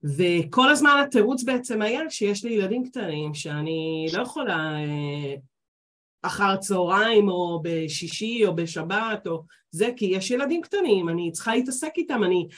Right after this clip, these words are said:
אני לא רוצה לפספס אותם, אני לא רוצה זה. וכשהם גדלו, אז באמת, אה,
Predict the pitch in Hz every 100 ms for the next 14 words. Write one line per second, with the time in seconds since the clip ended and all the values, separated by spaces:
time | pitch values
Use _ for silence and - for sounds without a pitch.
0 | - 190 226 262 294 277 269 254 - 302
1 | - 311 294 214 190 190 220 247 254 269
2 | 233 214 165 165 160 _ _ _ _ _
3 | _ - 147 147 180 175 175 160 214 190
4 | 175 165 220 359 440 - _ _ _ -
5 | 175 156 202 196 214 247 254 262 233 220
6 | 202 196